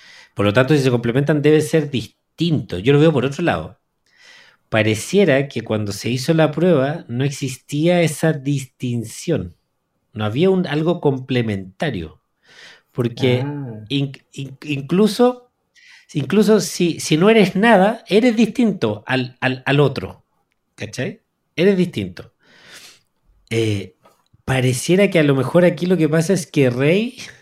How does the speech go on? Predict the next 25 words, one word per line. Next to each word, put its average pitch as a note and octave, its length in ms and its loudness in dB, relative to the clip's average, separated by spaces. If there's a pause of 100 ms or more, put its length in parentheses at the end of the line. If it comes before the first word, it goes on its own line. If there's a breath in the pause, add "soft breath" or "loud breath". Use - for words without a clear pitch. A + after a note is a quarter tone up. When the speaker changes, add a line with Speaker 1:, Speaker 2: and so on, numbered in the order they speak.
(100)
Speaker 1:
en A#2+ 220 -6
realidad B2+ 500 0
no C#3+ 200 -2
puede F3 180 2
sincronizarse E3 1040 -2
con A#2+ 160 -4
el G2+ 140 -4
Eva B2 280 -6 (800 loud breath)
porque A2 1080 -2
no G#2 220 -4
tiene D3 300 -4
grandes C#3+ 480 0
diferencias F2+ 580 -8
con - 140 -14
el D#2 160 -12
Eva. - 220 -20 (800)
Y G#2+ 300 -6
después, C#3+ 1200 -2 (760 loud breath)
cuando A2 340 0
finaliza A2 580 -2
el G3 120 -2
capítulo, E3 540 -2
que B2 100 -2
hemos A#2+ 240 -2
visto B2 640 -2